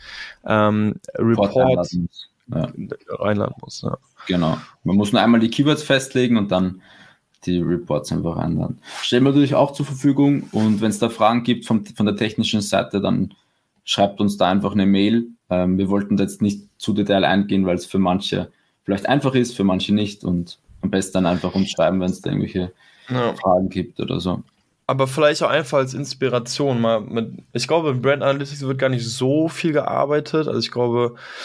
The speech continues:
Speaker 1: was ich so aus dem Umkreis höre, ist jetzt, wird da gar nicht so heftig eingesetzt, weil du hast, wie du selbst gesagt hast, immer eine relative Zahl, also ein Suchfrequenzrang von eins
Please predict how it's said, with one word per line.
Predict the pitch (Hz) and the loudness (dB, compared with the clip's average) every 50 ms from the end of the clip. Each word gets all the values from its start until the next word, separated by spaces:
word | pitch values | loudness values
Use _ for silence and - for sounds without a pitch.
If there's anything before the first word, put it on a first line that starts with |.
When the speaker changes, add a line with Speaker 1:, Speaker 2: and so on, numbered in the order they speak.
| - - - - _ | -12 -14 -14 -12 _
Speaker 1:
was | - 117 113 123 | -6 -4 -4 -2
ich | 120 | -2
so | - - 127 | -2 -2 -2
aus | 117 120 | -2 -2
dem | - 90 | -2 -2
Umkreis | 113 139 147 131 - 139 127 127 131 131 139 | 0 0 -2 0 0 0 0 0 0 0 0
höre, | 131 127 123 127 123 | 0 2 2 0 -2
ist | 120 - | -2 -4
jetzt, | - - - - - - | -8 -10 -12 -12 -12 -12
wird | 131 127 - 120 123 127 | -12 -8 -4 -4 -2 0
da | 131 123 | 0 2
gar | 117 117 117 | 2 2 0
nicht | 117 117 - - - | 0 -2 -4 -6 -4
so | 117 117 123 131 135 | -2 0 2 2 2
heftig | 135 139 135 135 135 127 - | 2 0 -2 -4 -4 -4 -2
eingesetzt, | - 113 127 131 127 127 127 131 127 131 | -2 0 2 2 2 4 2 2 0 0
weil | 120 110 | -2 0
du | 120 127 | 2 2
hast, | 139 143 - - 135 | 2 2 0 -6 -8
wie | 127 120 120 - 127 127 120 | -6 -6 -4 0 0 0 2
du | 120 120 | 2 4
selbst | 127 135 135 135 | 2 2 2 0
gesagt | 131 131 127 127 | 2 2 2 2
hast, | 123 127 | 2 0
immer | - 139 139 | 0 0 2
eine | 127 123 113 | 2 2 2
relative | 117 131 139 139 131 131 143 131 135 131 | 2 4 4 2 2 0 -2 -2 -2 -2
Zahl, | 131 - 139 131 127 - | 0 2 2 4 4 2
also | - 110 113 | 0 0 0
ein | 117 | 0
Suchfrequenzrang | 120 135 135 131 131 123 127 - 123 127 127 127 123 117 | 0 0 -2 -2 -4 -4 -2 -2 -2 0 0 -2 -2 -2
von | - - - - | -4 -6 -4 -2
eins | - - 131 139 147 156 147 - - | 0 2 2 2 0 -2 -4 -10 -16